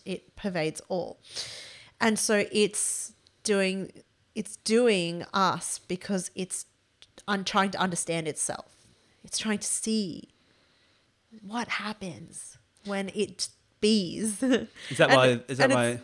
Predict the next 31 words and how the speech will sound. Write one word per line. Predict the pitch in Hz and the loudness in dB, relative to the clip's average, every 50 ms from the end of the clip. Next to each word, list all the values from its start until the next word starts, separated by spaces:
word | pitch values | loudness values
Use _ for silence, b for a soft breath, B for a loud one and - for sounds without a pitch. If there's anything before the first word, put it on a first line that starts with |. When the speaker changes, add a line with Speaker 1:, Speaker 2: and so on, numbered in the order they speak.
| - - | -4 4
Speaker 1:
all | 233 247 254 262 262 | 6 8 8 8 8
of | 233 208 | 6 4
these | 226 202 202 190 | 2 2 0 -2
things | - - 208 190 180 180 180 | -4 -4 -2 -2 -2 -4 -2
that | - 143 156 | -2 -2 -2
happen | 170 175 165 - - 151 147 156 | 0 -2 -4 -2 -4 -4 -4 -2
when | 160 151 | -4 -4
it's | 131 - - | -4 -6 -8
being, | - - 165 156 139 - 110 - - | -6 -4 -4 -4 -4 -6 -8 -6 -4
right? | 170 165 160 - - | 0 2 4 4 4
Speaker 2:
Mm, | 247 | 4
Speaker 1:
Like, | - - | 2 2
Speaker 2:
mm, | 247 | 0
Speaker 1:
so | 226 214 - 226 220 | -2 0 2 4 6
Speaker 2:
mm. | 226 | 6
Speaker 1:
many | 220 214 202 | 4 4 2
infinite | - 208 202 202 - 196 190 - | 0 -2 -4 -4 -6 -6 -4 -2
universes | 180 180 185 185 180 175 175 170 175 - 165 - | -2 -2 -2 -2 0 0 0 -2 -2 -4 -10 -12
can | - - 170 165 | -12 -12 -12 -10
come | - 180 170 160 | -8 -8 -8 -8
from | 165 - 160 156 | -8 -8 -8 -8
this | 156 156 | -8 -10
state | - - 165 156 151 | -8 -6 -6 -4 -6
of | 156 170 | -6 -6
being. | - 160 147 - 165 | -6 -6 -6 -4 -6
And | 185 196 190 | -6 -6 -4
so | - - 208 196 196 190 - B B B B B B B B B B B | -2 2 2 2 2 0 -4 B B B B B B B B B B B
I | - 214 | 0 2
believe | 214 226 240 233 226 240 247 254 240 233 202 - - _ - | 4 4 4 4 4 4 2 2 0 -2 -4 -8 -14 _ -16
that | 190 180 190 196 180 175 151 - - - - - - - _ _ _ _ _ _ _ _ _ _ _ - - - - | -10 -2 0 2 2 2 2 0 -2 -4 -4 -4 -6 -8 _ _ _ _ _ _ _ _ _ _ _ -18 -16 -8 -2
as, | - 202 208 214 214 208 - | 2 4 4 4 2 0 -4